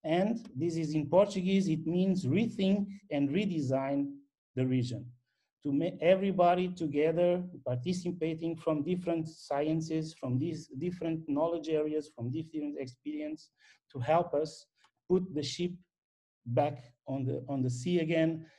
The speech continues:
but, uh, with different tools and dif-, different navigating sets. Um, so our webinars, mm, uh, aim to promote the debate, to,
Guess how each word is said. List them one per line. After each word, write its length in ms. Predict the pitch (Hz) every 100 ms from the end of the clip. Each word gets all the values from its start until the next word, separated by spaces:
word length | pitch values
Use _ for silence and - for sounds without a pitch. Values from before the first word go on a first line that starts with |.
| _ -
but, 240 | 143 143 -
uh, 440 | 160 156 147 135 139
with 340 | 147 143 123
different 480 | 151 170 156 151 156 - _
tools 380 | 165 165 160 160
and 200 | 131 127
dif-, 240 | 160 160 151
different 460 | 147 175 165 160 156
navigating 680 | 151 143 127 139 135 135 131
sets. 560 | - 117 - - - _ _ _ _ _ _ _ _ _ _ _ _ _ 165
Um, 520 | 165 165 160 165 -
so 460 | - 196 190 - - _ _ _ -
our 320 | 170 175 175
webinars, 800 | 180 208 208 196 190 190 - - - _ -
mm, 320 | 170 180 190 -
uh, 220 | 151 147 147 -
aim 420 | 170 190 208 202 -
to 160 | 185
promote 640 | 180 170 170 185 196 196 156
the 80 | 160
debate, 560 | 151 135 185 - - _ _ _ _ _ _ _
to, 120 | 185